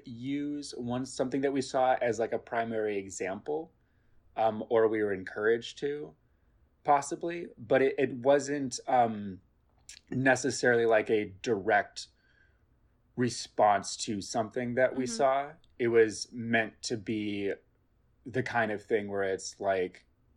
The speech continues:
Speaker 1: taking everything that we saw all semester, what is the thing that most sparked your
Speaker 2: Okay.
Speaker 1: curiosity? And that was the rabbit hole that you would go down for your paper.
Speaker 2: So,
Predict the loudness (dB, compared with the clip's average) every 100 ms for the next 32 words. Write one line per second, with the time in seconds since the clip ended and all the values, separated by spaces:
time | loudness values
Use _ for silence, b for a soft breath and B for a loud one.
0 | _ _ _ -2 0 2 2 2 0 0
1 | 2 2 2 -2 -2 0 2 2 0 -2
2 | -6 -4 -4 -6 -6 -6 -8 b b b
3 | b _ _ -16 -16 -16 -18 2 6 6
4 | 4 -6 -10 -14 _ _ _ _ -4 -2
5 | -4 -4 -4 -2 -6 -6 -2 -2 -2 -8
6 | -2 0 0 -6 -8 -2 0 2 0 -4
7 | -8 -18 -8 -8 2 4 4 2 -2 0
8 | -2 -4 -10 -14 _ _ -6 -2 2 2
9 | 2 -2 -4 -2 -6 -4 -2 -4 -4 -6
10 | -6 -10 -8 -4 -2 -2 -4